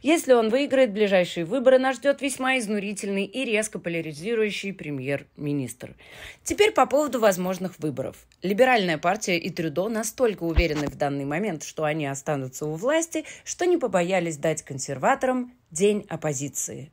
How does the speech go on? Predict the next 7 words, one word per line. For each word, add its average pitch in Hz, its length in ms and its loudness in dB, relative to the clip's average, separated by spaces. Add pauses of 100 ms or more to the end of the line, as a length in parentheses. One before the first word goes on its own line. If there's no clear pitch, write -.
(120)
Уже 170 300 0
в - 20 -2
этот 147 240 -6
вторник, 285 640 0 (320)
двадцать 151 480 0
четвертого 139 640 -6 (160)
сентября. 135 640 -8